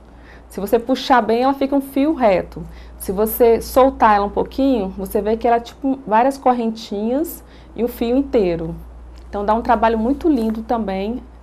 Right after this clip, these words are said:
essa lã aqui. Nós temos várias cores também. Antigamente as linhas, né, as lãs, elas eram básicas. Só era de uma cor só, um fio, era tudo igual.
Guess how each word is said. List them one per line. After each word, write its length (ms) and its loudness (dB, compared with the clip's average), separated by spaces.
essa 300 -6
lã 240 -6
aqui. 340 -10
Nós 140 -6
temos 240 -8
várias 300 -2
cores 360 -8
também. 440 -6
Antigamente 540 4
as 160 6
linhas, 400 0
né, 220 0
as 160 0
lãs, 560 0
elas 480 4
eram 440 4
básicas. 960 0
Só 180 2
era 160 6
de 120 -2
uma 120 0
cor 240 0
só, 680 4
um 80 -8
fio, 600 -4
era 180 2
tudo 260 -6
igual. 760 2